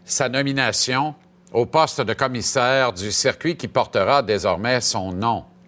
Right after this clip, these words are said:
Il sera en poste dans le Q à compter du huit mai prochain. Et d'ici là, il va continuer de veiller à une transition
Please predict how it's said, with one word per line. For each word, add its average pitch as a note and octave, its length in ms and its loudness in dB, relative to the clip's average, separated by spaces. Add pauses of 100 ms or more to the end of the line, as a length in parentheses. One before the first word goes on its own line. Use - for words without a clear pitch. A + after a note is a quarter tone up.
(640)
Il A2 280 0
sera C3+ 480 2
en A#2 180 2
poste - 600 2
dans G#2 200 0
le G2 120 0
Q D#3+ 240 0 (360)
à G#2+ 100 0
compter C3 440 2
du G#2 240 -2
huit E3 460 0 (100)
mai C3+ 460 2 (320)
prochain. D3 540 2 (840)
Et C#3 300 6
d'ici D3+ 520 2
là, D#3+ 360 2 (360)
il C3+ 200 4
va E3+ 140 4
continuer G#3+ 680 4
de B2 120 6
veiller D3 520 8
à A#2+ 80 4
une A2+ 260 2
transition D3 920 2